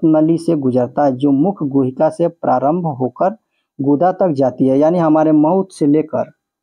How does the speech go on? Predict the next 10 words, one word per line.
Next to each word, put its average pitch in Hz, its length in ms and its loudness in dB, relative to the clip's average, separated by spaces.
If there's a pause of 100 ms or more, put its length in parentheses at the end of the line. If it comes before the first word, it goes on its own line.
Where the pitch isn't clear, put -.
(400)
जो 156 220 0
एनल 185 280 2
पार्ट 135 340 -2
है, 120 220 -8 (880)
एनल 170 260 2
पोर 185 240 -2
होता 131 300 -4
है, 127 260 -8 (400)
वहाँ 151 240 0 (120)
तक 151 200 -4